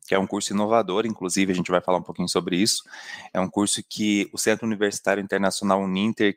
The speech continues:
criou, né, um projeto novo, não existe, não existia no catálogo de cursos, e aí a gente t-, entrou com a proposta aí pra criação desse curso. Então é uma satisfação falar aí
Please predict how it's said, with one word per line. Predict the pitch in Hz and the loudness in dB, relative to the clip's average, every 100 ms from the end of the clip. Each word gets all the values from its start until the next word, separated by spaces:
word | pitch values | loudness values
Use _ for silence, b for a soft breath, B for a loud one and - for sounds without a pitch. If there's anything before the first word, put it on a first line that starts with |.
| _ | _
criou, | - 131 113 123 - _ - | -2 0 2 0 -4 _ -2
né, | 87 | 0
um | 92 90 | 0 -2
projeto | 92 87 92 - | -4 0 0 0
novo, | 92 90 110 110 | -4 0 0 0
não | 95 107 | 0 0
existe, | 98 95 95 - - | 0 0 -2 -4 -4
não | 104 | 0
existia | 98 104 - - 120 123 | 0 -2 -2 0 0 0
no | |
catálogo | 101 98 - 92 98 92 | -2 -2 2 0 0 -4
de | 92 | -6
cursos, | - 101 113 - - B B B - | -2 -2 0 -4 -6 B B B -4
e | |
aí | 98 101 | 0 0
a | 95 | -2
gente | 104 - - | -4 -8 -2
t-, | - - - | -2 -2 0
entrou | 110 - 110 | 0 0 0
com | 107 | 0
a | |
proposta | - 104 - 98 104 - | 0 -4 0 0 0 0
aí | 95 95 101 | 0 0 -2
pra | - 104 | 0 -2
criação | - 110 98 107 | 0 -2 -2 -2
desse | 101 104 - | -2 -2 -4
curso. | - 87 85 92 | -2 -2 -2 -4
Então | 92 104 | 0 0
é | |
uma | 117 | 0
satisfação | 117 127 - - 160 - 101 98 | -2 -2 -2 -2 0 0 0 -2
falar | 98 92 92 | 0 2 2
aí | 95 92 | 0 -6